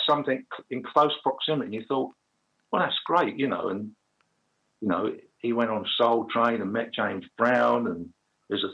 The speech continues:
theory that Michael Jackson might have adapted one of his dance moves 'cause he liked his video and this, that and the other. And you just think, "Oh, it's a little fella that used to work in the ale bar at Malden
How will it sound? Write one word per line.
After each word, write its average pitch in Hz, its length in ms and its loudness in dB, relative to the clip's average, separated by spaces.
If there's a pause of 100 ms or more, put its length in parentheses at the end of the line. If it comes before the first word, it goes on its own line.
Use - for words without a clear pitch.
theory 120 300 4
that 110 180 -2
Michael 117 320 0
Jackson 120 500 2
might 123 440 4
have 123 160 -2
adapted 117 560 0
one 120 160 4
of 113 80 2
his 117 180 -2
dance 127 420 2
moves 123 280 0
'cause 113 180 -4
he 120 140 0
liked 113 360 0
his 107 220 -2
video 123 460 4
and 107 120 -2
this, 131 220 4
that 117 140 0
and 117 100 -4
the 120 80 2
other. 123 320 0
And 110 160 -2 (460)
you 131 160 -6
just - 100 0
think, 151 240 0 (920)
"Oh, 151 80 -2
it's - 160 -4
a 131 60 0
little 120 360 0 (540)
fella 123 240 2
that 117 100 -4
used 117 200 -2
to 123 60 2
work 123 260 2
in 120 100 2
the 123 100 2
ale 165 160 -2
bar 90 320 -2
at 95 60 -8
Malden 117 320 0